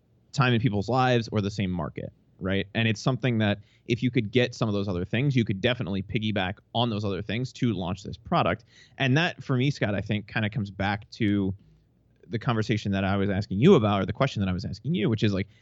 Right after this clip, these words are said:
would you launch this as a first product? Now, knowing the brand that we might be able to build in this market, the answer would be no. I wouldn't launch this as a first product. I would find something that's less competitive that appeals to the same market, build that list, build up that war chest,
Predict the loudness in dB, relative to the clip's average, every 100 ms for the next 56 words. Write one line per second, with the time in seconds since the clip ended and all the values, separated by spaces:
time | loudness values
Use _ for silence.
0 | _ 2 4 6 6 6 4 2 2 0
1 | -2 -2 -2 -4 -6 0 2 2 -4 -4
2 | 0 2 4 4 4 4 4 0 -4 -10
3 | -8 -6 -2 0 0 0 -2 -2 -2 -4
4 | -6 -8 -4 2 4 2 -2 _ _ _
5 | -2 0 2 0 0 0 2 0 2 2
6 | 2 4 2 2 0 2 2 2 4 4
7 | 4 2 0 -2 -6 -6 -4 -6 -2 -2
8 | -2 -6 -4 2 2 4 2 2 2 0
9 | 0 -2 0 0 0 -2 0 0 -2 -4
10 | -4 -4 -6 -8 -6 -4 -2 0 0 -2
11 | -8 _ _ 2 4 2 0 -2 -4 -6
12 | _ 0 2 0 0 0 2 2 0 -4